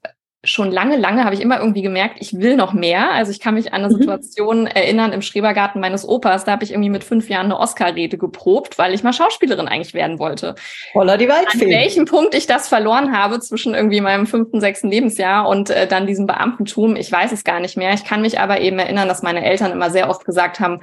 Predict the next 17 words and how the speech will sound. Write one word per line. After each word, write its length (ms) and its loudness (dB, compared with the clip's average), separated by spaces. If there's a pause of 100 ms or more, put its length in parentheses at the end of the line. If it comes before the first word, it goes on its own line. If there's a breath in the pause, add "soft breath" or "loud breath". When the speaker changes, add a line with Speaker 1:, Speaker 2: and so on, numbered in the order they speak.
(400 loud breath)
Speaker 1:
"Stell 240 0
dich 120 -2
nicht 140 -4
so 80 -2
in 80 2
den 40 0
Mittelpunkt" 580 0
oder 140 0
"Spiel 280 0
dich 160 -2
nicht 180 -4
so 140 -2
auf". 340 2
Also 320 0
so 140 -2
Sätze. 640 2
Und, 380 -2